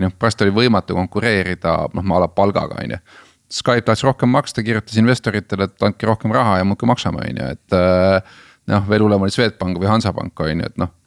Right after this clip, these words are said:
tahate turu tippu, ostame ära kõik, on ju, ja, ja noh, see olid, äh,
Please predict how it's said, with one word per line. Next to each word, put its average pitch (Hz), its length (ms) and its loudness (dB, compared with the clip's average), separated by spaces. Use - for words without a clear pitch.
tahate 107 400 -2
turu 123 220 4
tippu, 120 320 0
ostame 127 240 2
ära 117 100 2
kõik, 92 320 -4
on 85 160 -4
ju, 85 120 -2
ja, 90 160 2
ja 101 140 -4
noh, 104 80 0
see 110 100 2
olid, 101 140 -10
äh, 104 140 2